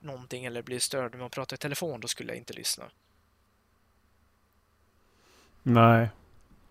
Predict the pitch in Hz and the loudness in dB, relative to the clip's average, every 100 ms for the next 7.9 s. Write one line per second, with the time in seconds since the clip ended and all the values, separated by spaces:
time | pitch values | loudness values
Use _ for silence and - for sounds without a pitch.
0 | - 170 147 - 185 196 156 120 110 117 | -14 -6 -2 2 2 4 2 2 -2 -2
1 | 156 120 - 123 147 175 131 120 147 135 | -4 -4 -8 -10 -6 -6 -4 -4 -6 -6
2 | 113 - - - - - - _ - 147 | -10 -8 -10 -10 -20 -20 -20 _ -8 -6
3 | 139 165 165 120 113 120 123 131 131 127 | -2 2 2 0 -8 -8 -6 -4 -2 -4
4 | - - _ _ - 139 127 131 127 120 | -6 -16 _ _ -10 -8 -6 -6 -8 -10
5 | 127 123 117 120 - 160 139 - 98 - | -10 -12 -12 -8 -4 0 4 4 2 0
6 | - _ _ _ - 131 127 120 120 - | -2 _ _ _ -16 -14 -12 -12 -14 -12
7 | 120 120 117 113 - 120 78 - - | -8 -4 -4 -4 -8 -14 -14 -14 -20